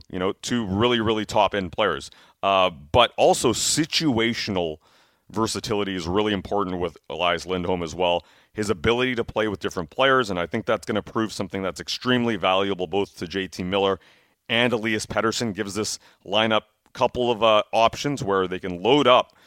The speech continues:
of course, with the Lotto line, but also, uh, potentially, you know, even have him play on the wing alongside one of those players or have Pettersson, uh, you know, platoon alongside,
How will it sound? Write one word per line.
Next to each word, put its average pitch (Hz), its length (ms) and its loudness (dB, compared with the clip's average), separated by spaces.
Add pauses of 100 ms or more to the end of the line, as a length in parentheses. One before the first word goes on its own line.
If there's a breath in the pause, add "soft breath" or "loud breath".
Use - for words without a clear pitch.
(180 soft breath)
of - 80 -20
course, 135 300 4
with 113 140 -4
the 101 60 0
Lotto 117 300 6
line, 85 320 -2
but 92 160 -2
also, 104 640 4 (420 soft breath)
uh, 92 160 2
potentially, 95 960 -4
you 104 100 -6
know, 101 200 2 (240)
even 107 360 -4
have 98 280 0
him 113 140 -2
play - 180 0
on 120 140 4
the 110 60 2
wing 139 240 2
alongside 92 500 0
one 92 140 0
of 85 60 -4
those 82 160 -4
players 92 300 -2
or 92 100 0
have 95 200 0
Pettersson, 113 540 -2 (340 soft breath)
uh, 92 260 0
you 98 80 0
know, 95 140 2
platoon 113 500 0
alongside, 98 720 0